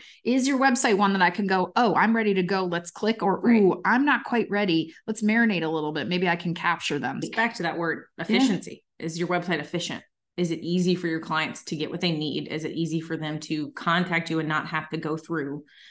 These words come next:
Speaker 2: "Let me do this, and then I have to do that," or, "Maybe I'm not ready to contact you. Here's another easy way for me to get in touch with you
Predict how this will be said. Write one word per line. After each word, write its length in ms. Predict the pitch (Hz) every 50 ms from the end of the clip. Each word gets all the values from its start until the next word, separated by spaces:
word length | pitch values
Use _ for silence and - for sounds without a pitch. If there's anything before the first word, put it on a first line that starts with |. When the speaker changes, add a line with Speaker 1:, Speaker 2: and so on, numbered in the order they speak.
| - _ _ _ -
Speaker 2:
"Let 60 | -
me 100 | 175 180
do 240 | 170 190 196 202 196
this, 300 | 214 202 175 185 185 -
and 100 | 165 165
then 100 | 170 175
I 60 | 180
have 140 | 185 185 185
to 80 | 185 180
do 200 | 165 185 180 180
that," 300 | 170 156 147 151 - -
or, 260 | 165 165 - - - 190
"Maybe 200 | 202 226 247 240
I'm 80 | 220
not 160 | 214 190 -
ready 180 | 180 202 220 233
to 80 | 190 185
contact 460 | - 185 175 170 170 185 180 175 -
you. 80 | 175
Here's 220 | 165 - 190 190 185
another 300 | 185 180 175 170 170 - 160
easy 320 | 175 175 180 156 175 160
way 200 | 147 165 160 160
for 140 | 160 165 170
me 120 | 160 160 151
to 80 | 156
get 160 | 135 - -
in 80 | - 147
touch 320 | - - 330 349 349 -
with 160 | - 233 226 220
you 400 | 202 208 208 202 202 202 190 190